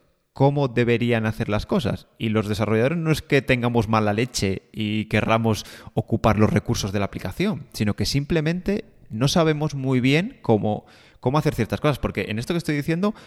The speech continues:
la mayoría de las tareas de red, o sea, salvo las que son fundamentales para la, la interfaz, muchas deberían hacerse en segundo plano para evitar estos problemas, para evitar que si el usuario sale de la aplicación o le llega una notificación de otra aplicación y se va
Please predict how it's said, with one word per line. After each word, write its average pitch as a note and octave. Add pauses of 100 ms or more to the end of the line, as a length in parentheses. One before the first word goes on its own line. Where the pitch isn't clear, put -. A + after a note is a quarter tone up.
(520)
la A2+
mayoría A2
de F3+
las F#3+
tareas D3+
de B2+
red, C3 (340)
o A2+
sea, G#2
salvo G2+
las G2+
que G2
son A2
fundamentales G#2+
para F#2+
la, F#2 (300)
la G2+
interfaz, G2+ (300)
muchas B2+
deberían D3+
hacerse B2+
en G2+
segundo G2
plano C3
para G2
evitar G2
estos G#2
problemas, G2+
para F#2
evitar F#2
que G#2+
si -
el A2
usuario G#2+
sale G#2+
de G2+
la G#2
aplicación A2
o G2+
le G2+
llega G#2+
una A2
notificación G#2
de G2+
otra G2+
aplicación G#2
y G#2
se G2+
va A2